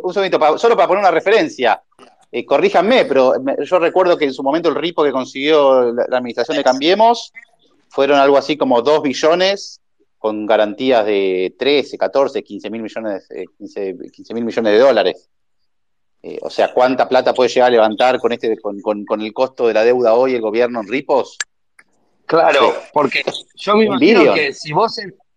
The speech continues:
Speaker 2: vos em-, emitís un, no, no soy un especialista, pero si vos pedís, no sé, mil millones de dólares, normalmente te piden dos mil millones de dólares en garantía.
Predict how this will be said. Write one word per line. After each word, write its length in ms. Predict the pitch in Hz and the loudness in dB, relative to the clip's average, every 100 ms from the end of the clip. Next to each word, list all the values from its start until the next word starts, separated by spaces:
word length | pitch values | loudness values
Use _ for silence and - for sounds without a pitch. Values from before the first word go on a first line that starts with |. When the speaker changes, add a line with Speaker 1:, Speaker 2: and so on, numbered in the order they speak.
| _ _ | _ _
Speaker 2:
vos 280 | 139 208 - | -4 -2 -2
em-, 380 | 208 180 165 - - | -4 -4 -4 -6 -4
emitís 600 | 147 151 135 185 180 - | -2 -2 -4 -6 -6 0
un, 460 | 160 143 135 127 - _ _ | 2 2 2 0 -4 _ _
no, 240 | 113 165 | -4 -2
no 100 | 170 | -2
soy 200 | 165 196 | -2 -2
un 80 | 190 | -4
especialista, 920 | 160 151 - 147 165 175 165 139 123 _ | -4 -8 -6 -2 -2 0 0 0 -2 _
pero 400 | 131 123 110 - - _ _ _ _ _ _ _ - _ - | -4 -2 -2 -4 -14 _ _ _ _ _ _ _ -20 _ -10
si 180 | - | 0
vos 160 | 175 208 | 2 2
pedís, 260 | 185 180 196 | 4 4 6
no 220 | 170 160 | 4 2
sé, 200 | - 165 | 2 2
mil 180 | 143 185 | 4 4
millones 460 | 180 156 175 175 165 | 4 2 2 2 4
de 40 | |
dólares, 640 | 175 202 185 151 127 110 - _ _ _ _ | 4 4 4 4 4 2 -4 _ _ _ _
normalmente 560 | 147 165 202 220 170 147 | 0 2 4 2 2 2
te 140 | 147 | 0
piden 440 | 175 175 165 143 | 2 4 4 4
dos 140 | 135 127 | 2 2
mil 200 | 175 170 | 2 4
millones 280 | 160 160 160 | 4 4 4
de 60 | |
dólares 280 | 160 160 139 | 2 2 0
en 80 | 127 | 0
garantía. 720 | 117 120 254 233 156 104 - | 0 0 0 0 2 2 -2